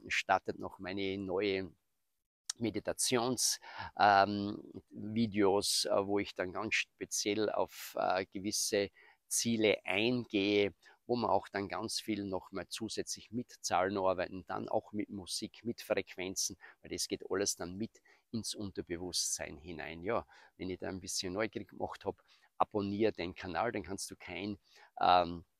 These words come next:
meinen YouTube-Kanal Kraft in dir, dann kannst du kein Video versäumen. Ja, und das fällt alles unter der Rubrik Persönlichkeitsentfaltung.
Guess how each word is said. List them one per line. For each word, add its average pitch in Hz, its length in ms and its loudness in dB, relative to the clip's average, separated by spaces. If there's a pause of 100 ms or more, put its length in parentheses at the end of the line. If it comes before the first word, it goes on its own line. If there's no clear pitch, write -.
(280)
meinen 90 380 -2
YouTube-Kanal 95 840 -2
Kraft - 440 -6
in 101 180 -2
dir, 92 200 -2
dann 85 140 -14
kannst - 260 -10
du 92 40 -16
kein 104 340 -10 (260)
Video 95 380 -2
versäumen. 107 760 0 (360)
Ja, 170 100 8
und 107 180 4
das 147 160 6
fällt - 360 6
alles 117 320 2
unter 104 240 -8
der 98 280 -4
Rubrik 104 500 -8
Persönlichkeitsentfaltung. 95 1600 -2